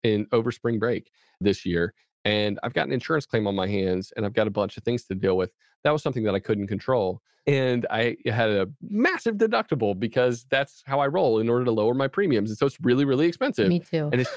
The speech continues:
Speaker 1: just not fun, right?
Speaker 2: Yeah.
Speaker 1: And so I couldn't plan that. There are imperfections. There are things that are gonna come along that are gonna, they're gonna smack you in the face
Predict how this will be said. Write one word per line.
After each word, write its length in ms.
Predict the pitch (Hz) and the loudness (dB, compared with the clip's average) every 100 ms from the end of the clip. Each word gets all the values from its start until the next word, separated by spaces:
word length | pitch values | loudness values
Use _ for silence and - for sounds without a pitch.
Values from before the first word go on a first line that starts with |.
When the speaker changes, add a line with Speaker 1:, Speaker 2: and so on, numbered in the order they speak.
| - | -2
Speaker 1:
just 200 | 165 - | -2 0
not 300 | 110 120 - _ | -2 -2 -4 _
fun, 220 | 107 90 151 | -2 -2 0
right? 180 | 117 | 0
Speaker 2:
Yeah. 100 | 143 | 2
Speaker 1:
And 80 | 123 | 0
so 180 | - 127 | 2 2
I 60 | 113 | 0
couldn't 420 | - 175 170 147 | 0 0 0 -2
plan 300 | 139 120 101 | 0 2 0
that. 220 | 92 - _ _ _ 123 | -2 -6 _ _ _ 2
There 100 | 123 | 2
are 80 | - | 2
imperfections. 840 | 160 170 151 139 - 135 127 120 - | -2 0 0 0 -2 -2 0 -2 -6
There 220 | 113 117 117 | 0 2 2
are 100 | 107 | 0
things 240 | 123 127 | -2 -4
that 100 | 127 | -2
are 60 | 123 | 0
gonna 180 | 120 117 | 0 -2
come 200 | 117 117 | -2 0
along 380 | 104 98 98 | 0 0 -2
that 120 | 98 95 | 0 0
are 40 | |
gonna, 280 | 98 95 92 _ _ - | 0 -2 -4 _ _ -4
they're 100 | 107 | 0
gonna 100 | 95 | 0
smack 340 | - - 127 - | -2 -2 -2 -2
you 60 | |
in 80 | 120 | -2
the 80 | 120 | 0
face 420 | - 92 92 - | 0 -2 -2 -8